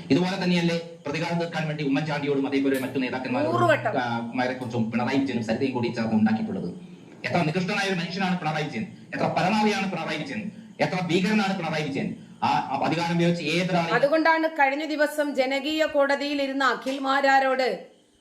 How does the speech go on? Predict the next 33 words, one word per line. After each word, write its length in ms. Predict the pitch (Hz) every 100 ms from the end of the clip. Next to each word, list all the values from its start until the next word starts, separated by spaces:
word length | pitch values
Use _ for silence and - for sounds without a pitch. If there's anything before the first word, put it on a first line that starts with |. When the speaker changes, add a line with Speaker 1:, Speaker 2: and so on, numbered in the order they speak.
| -
Speaker 2:
"അയ്യോ, 580 | 190 220 240 196 - - -
കേരളത്തിന്റെ 440 | 196 202 220 233 240
മുഖ്യമന്ത്രിയെ 540 | 202 233 226 226 233
കുറിച്ച് 300 | 233 226 233
അങ്ങനെയൊക്കെ 400 | 196 226 233 247 226
പറയാമോ?" 580 | 214 220 214 190 - - _ _
അപ്പൊ 160 | 208 240
അയാൾ 100 | 233
ചോദിച്ചു, 300 | 233 226 233 220
"തെമ്മാടി 320 | 202 214 226
എന്ന് 120 | 240
പറഞ്ഞതാണോ 360 | 233 220 214 202
കുഴപ്പം, 320 | 202 185 185
പരനാറി 440 | 202 202 208 220
എന്ന് 120 | 226 233
പറയാമോ?" 380 | 220 214 220
എന്ന് 120 | 220 220
ചോദിച്ചല്ലോ. 520 | 208 196 214 180 156 - -
ശരി. 200 | 185 170 - _ _ _ _ _ _
Speaker 1:
നശിപ്പിക്കാൻ 340 | 180 175 165 156
പിണറായി 320 | 139 151 160
വിജയൻ 200 | 151 139
തയ്യാറാവുമെന്നതിന്റെ 840 | 139 151 143 139 135 131 127 151
ഏറ്റവും 220 | 151 156
വലിയ 160 | 139 135
തെളിവാണ് 600 | 135 139 127 117 - -
ഈ 180 | 139 135
ഓഡിയോ. 300 | 113 95 -
രാഷ്ട്രീയത്തിൽ 400 | - 180 214 226
എല്ലാവരും 360 | 165 180 190 185
പുലർത്തേണ്ട 320 | 170 156 156
ഒരു 80 | 139
മര്യാദയുണ്ട്. 640 | 113 113 117 123 113 90